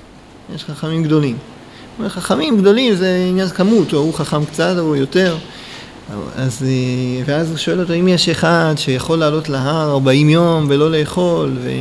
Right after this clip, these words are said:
ולחיות באיזה עול-, עולם אחר לגמרי", אז הוא אומר, "טוב, אם, אם זה ככה, כן, זה כבר מין חמישי, הוא, יש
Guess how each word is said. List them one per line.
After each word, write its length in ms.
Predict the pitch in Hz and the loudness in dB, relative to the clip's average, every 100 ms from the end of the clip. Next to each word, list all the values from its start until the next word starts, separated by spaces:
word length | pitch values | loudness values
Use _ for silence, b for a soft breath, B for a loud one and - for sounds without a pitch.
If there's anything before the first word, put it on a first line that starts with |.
| 127 123 123 - - B B B B B B B B - - - - - | -4 -4 -6 -8 -16 B B B B B B B B -12 -16 -18 -20 -12
ולחיות 1800 | 127 123 123 123 123 123 123 123 123 117 120 131 156 - - 143 147 170 | -6 -4 -2 -2 -2 -2 -2 0 0 0 -6 -10 -12 -14 -10 -6 0 2
באיזה 280 | 165 175 160 160 127 101 110 | 2 0 0 -2 -2 -6 -4
עול-, 180 | 135 | -2
עולם 400 | 143 139 143 170 | 0 2 4 4
אחר 220 | 165 - 180 | 2 2 2
לגמרי", 580 | 165 180 208 175 180 180 - - | 4 4 4 2 0 -2 -6 -12
אז 60 | 131 | -8
הוא 80 | |
אומר, 120 | 131 131 | -6 -2
"טוב, 220 | 139 - | -2 -2
אם, 200 | 131 147 160 | 0 0 0
אם 160 | 143 | -2
זה 120 | 139 135 | -2 -4
ככה, 360 | - 165 - | -6 -6 -6
כן, 240 | - 208 147 | -2 0 0
זה 140 | 135 | -4
כבר 200 | 139 151 | -4 -2
מין 180 | 151 160 | -2 -2
חמישי, 520 | 156 175 180 - 214 | -2 0 0 2 2
הוא, 680 | 131 139 151 151 156 156 151 | 0 0 0 0 0 -2 -2
יש 260 | 147 147 | -2 -4